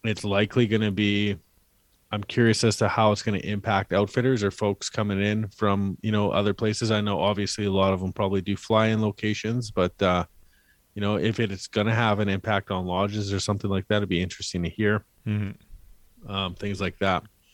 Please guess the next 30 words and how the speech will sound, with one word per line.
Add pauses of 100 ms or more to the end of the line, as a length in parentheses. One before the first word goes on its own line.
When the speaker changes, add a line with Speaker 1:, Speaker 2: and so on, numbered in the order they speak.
(140)
Speaker 2:
Yeah. (1500)
Speaker 1:
Um, (460)
but
that's
the
moose
update
for
now.
That's
what (100)
we
know
and
what
we
don't
know. (760)
Um, (800)
but (120)
more
locally,
we
had
a
little
sausage
fest,
Sausage
Rama,